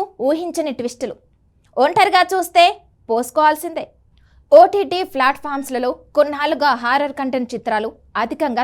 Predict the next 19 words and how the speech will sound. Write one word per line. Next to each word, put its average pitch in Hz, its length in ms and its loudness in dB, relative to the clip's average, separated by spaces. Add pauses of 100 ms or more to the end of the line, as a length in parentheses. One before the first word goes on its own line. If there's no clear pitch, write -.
స్ట్రీమింగ్ 269 420 -6
అవుతున్నాయి. - 300 -14 (240)
మర్డర్ 320 320 0
మిస్టరీ, 294 380 -6 (320)
సస్పెన్స్ 349 480 -4 (100)
థ్రిల్లర్ 254 380 -2
మూవీస్, 247 280 -6 (440)
ఆసక్తిని 330 500 -2
రేకెత్తించే 247 600 -4 (340)
వెబ్ 254 220 -4
సిరీస్ 285 280 -6 (340)
నిత్యం 339 320 -2 (120)
సినీ 294 320 -4
ప్రియులను 277 420 -4
ఆకట్టుకుంటున్నాయి. 226 580 -14 (440)
సాధారణంగా 330 580 2 (140)
హారర్ 269 320 0
జోనర్‌కు 269 380 -8 (260)
సపరేట్ 247 400 -4